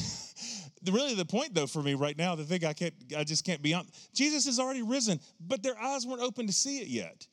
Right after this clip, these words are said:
I find that to be so revolutionary because I still feel like I live most of my life always waiting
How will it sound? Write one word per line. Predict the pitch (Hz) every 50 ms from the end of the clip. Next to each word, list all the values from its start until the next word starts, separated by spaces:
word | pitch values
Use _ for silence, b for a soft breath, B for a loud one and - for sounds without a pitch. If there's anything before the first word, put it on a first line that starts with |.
| b b b b b b b b b b b b _
I | - 180 208 190
find | - 226 233 240 233
that | 220 180 165
to | 175
be | 156 165 151
so | - - 170 165
revolutionary | 147 143 147 139 127 127 135 151 143 - 123 110 92 90 98 107 - - 143 123 - _ _ _ _ _ _ _ _ _ _ _ _ _ _ _ _ _ - 139
because | 175 170 196 196 180 180
I | 170
still | 160 - - 233 226
feel | 196 175 214 196
like | 180 165 156 - -
I | 151
live | 156 156 165 160 143
most | 147 151 156 151 - 151
of | 143
my | 131 131
life | 131 131 127 123 - -
always | 147 160 165 165 160 143 120 107
waiting | 117 127 131 127 113 101 95 95 101 104 98